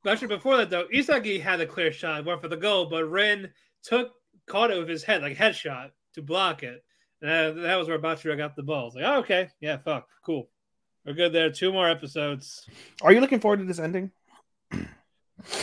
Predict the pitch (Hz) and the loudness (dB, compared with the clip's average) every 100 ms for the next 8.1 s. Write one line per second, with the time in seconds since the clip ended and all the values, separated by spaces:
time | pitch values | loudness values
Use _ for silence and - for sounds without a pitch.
0 | - - 170 170 175 165 175 175 156 160 | -6 0 4 4 2 2 2 2 0 2
1 | 156 156 151 139 - _ _ _ _ - | 4 4 2 -4 -14 _ _ _ _ -6
2 | 202 220 226 214 240 214 196 254 269 202 | 0 6 6 6 4 6 4 2 -2 -2
3 | 147 165 170 151 151 143 131 123 123 135 | -2 -8 -2 0 4 4 4 4 2 2
4 | 147 143 143 127 117 113 101 - 131 127 | -2 -2 0 0 0 -2 -4 -8 -4 -2
5 | 117 107 - 151 196 - _ 135 143 170 | -2 -4 -2 -2 -2 -12 _ -12 -4 -2
6 | 269 262 269 220 - 208 220 214 190 151 | 0 2 0 0 4 6 6 4 -4 0
7 | 220 185 175 165 135 123 110 95 104 90 | 0 2 2 2 2 -2 -6 -2 0 -2
8 | 85 | -6